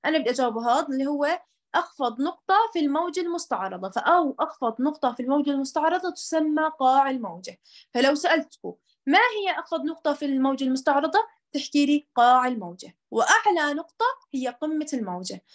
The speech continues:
فقاع النقطة هي، هي أخفض، آه، نقطة في الموجة المستعرضة تسمى قاع الموجة، وأعلى نقطة في الموجة المستعرضة تسمى قمة الموجة. طيب، يست-، يستخدم رواد الفضاء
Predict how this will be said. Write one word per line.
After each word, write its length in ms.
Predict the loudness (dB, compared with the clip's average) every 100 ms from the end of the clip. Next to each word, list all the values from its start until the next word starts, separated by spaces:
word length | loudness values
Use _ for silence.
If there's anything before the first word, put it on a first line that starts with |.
| _
فقاع 360 | -4 2 4 6
النقطة 380 | 4 4 0 -4
هي، 320 | -2 -2 -4 -10 _
هي 360 | -6 -2 0 0
أخفض، 540 | 0 -2 0 -2 -2 -8 _ _
آه، 680 | -4 -2 0 0 -2 -4 -2
نقطة 600 | -2 -4 _ 4 4 0 _ _
في 400 | -8 -4 -4 -4
الموجة 320 | -2 -2 0
المستعرضة 360 | -4 -4 -4 -4
تسمى 380 | -4 -4 -4
قاع 260 | 0 2 2
الموجة، 500 | 0 -4 -4 -4 -6 _ _ 0
وأعلى 440 | 2 4 2 -4
نقطة 240 | -8 -12
في 100 | -14
الموجة 260 | -8 -6 -4
المستعرضة 520 | -6 -6 -4 -2 -4
تسمى 520 | -8 -2 2 4 2 0 _ _
قمة 300 | 2 2 2 0
الموجة. 500 | -2 -2 -6 -12 -16 _ _ _
طيب، 160 | 0 0 _ _ _ _ _ _ _ _ _ _ _ _ _ _ _ _ _ _ _ _
يست-، 300 | 0 0 0
يستخدم 540 | 0 0 0 0 2 2
رواد 320 | 4 4 4
الفضاء 480 | 0 -2 2 2